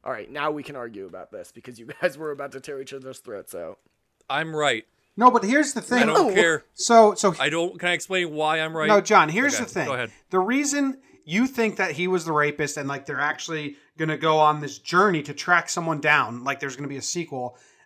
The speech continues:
Speaker 3: that would be cool. That is not what it is. And you don't want to believe that, because if you believe that, then it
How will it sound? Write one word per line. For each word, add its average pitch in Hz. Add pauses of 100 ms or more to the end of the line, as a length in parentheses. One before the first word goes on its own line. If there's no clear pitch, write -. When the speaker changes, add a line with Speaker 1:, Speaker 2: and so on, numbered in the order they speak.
Speaker 3:
that 202
would 294
be 294
cool. 269 (220)
That 190
is 226
not 165
what 220
it 202
is. 151 (180)
And 170
you 214
don't 285
want 240
to 220
believe 190
that, 131
because 185 (140)
if 277
you 254
believe 247
that, 285 (240)
then 190
it 226